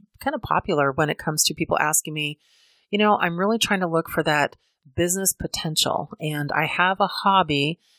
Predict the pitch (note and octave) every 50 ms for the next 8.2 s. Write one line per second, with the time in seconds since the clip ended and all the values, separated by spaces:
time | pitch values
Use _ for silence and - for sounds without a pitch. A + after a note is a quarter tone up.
0 | _ _ - D#3 D3+ D3+ D3 D3 D#3 D3 D#3 E3+ F3+ F#3 F3+ F3+ E3+ - - E3
1 | - E3+ - - F3+ E3 D#3+ D#3 C#3+ C#3+ B2 C3+ - - - C4 A3 D3+ - -
2 | - _ _ _ _ _ _ _ _ _ - E3+ F3+ F#3 - - G3+ F#3+ F#3+ F3+
3 | F#3+ F#3 G3+ A#3+ C4+ C#4 A3+ F3+ E3+ - F#3+ F3+ F3 D#3+ D#3 D3 D3 D3 D3+ D3+
4 | D#3 - C#3+ C3 - - D3+ D#3+ E3 - D#3+ D#3+ D#3+ D#3+ D#3 D#3 E3 E3+ - -
5 | - E3+ D#3 D#3 D#3 D#3 D3+ C#3+ C3+ E3+ F3+ F3+ F3+ F3+ - - - - F3+ E3
6 | D#3+ D#3+ D#3+ D#3 D#3 D#3+ D#3+ - - - D#3+ D#3 D3+ D3+ D#3 - G3+ G#3+ - -
7 | - - - A3+ A#3+ - C4 G#3+ E3+ - - F#3 F3 - - E3+ E3+ - D3+ D#3
8 | D#3 D3+ D3+ C#3+